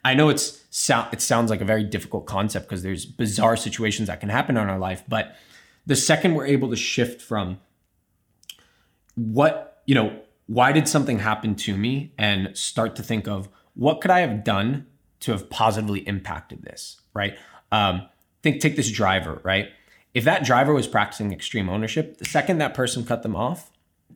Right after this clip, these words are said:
instead of reacting in the anger that they did, they might think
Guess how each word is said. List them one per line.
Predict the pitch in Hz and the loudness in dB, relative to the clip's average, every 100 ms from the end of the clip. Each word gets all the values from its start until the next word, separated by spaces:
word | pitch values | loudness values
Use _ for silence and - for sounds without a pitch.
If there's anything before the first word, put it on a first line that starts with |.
| _ _ _ - _ | _ _ _ -20 _
instead | - 165 | 4 4
of | |
reacting | 135 127 120 143 | 6 4 4 2
in | 123 | 2
the | 107 | 0
anger | 110 120 | -2 -4
that | 107 | -4
they | - | -6
did, | 101 127 101 - - _ 139 | -2 -2 -2 -8 -20 _ 0
they | 165 | 4
might | 170 135 | 4 2
think | 135 123 120 | 2 0 -2